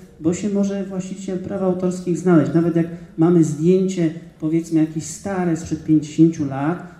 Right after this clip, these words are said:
które było wykonywane prawdopodobnie w jakimś małym mieście, w jakimś studiu fotograficznym, <clears throat> ktoś się na to zdjęcie natknie w internecie i sobie przypomni, że jest spadkobiercą właściciela tego zakładu fotograficznego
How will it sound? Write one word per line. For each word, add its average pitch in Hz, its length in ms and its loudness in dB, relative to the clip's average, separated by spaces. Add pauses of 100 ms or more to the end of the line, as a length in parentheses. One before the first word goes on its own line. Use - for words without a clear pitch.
które 170 200 -2
było 165 240 2
wykonywane 160 720 4
prawdopodobnie 151 920 -2
w 127 120 -10
jakimś 147 400 -4
małym 143 420 4
mieście, 156 440 4
w 139 60 -8
jakimś 139 340 -4
studiu 147 300 -4
fotograficznym, 123 1000 0 (440)
<clears throat> - 500 4
ktoś 185 340 -2 (140)
się - 200 -2
na 156 140 4
to 156 200 4
zdjęcie 160 460 2
natknie 156 440 4
w 139 60 -2
internecie 151 840 0
i 202 200 -8
sobie 180 360 -4
przypomni, 175 480 2
że 170 140 2
jest 156 140 0
spadkobiercą 165 1040 4
właściciela 156 640 2
tego 151 520 2
zakładu 151 400 -2
fotograficznego 110 960 -10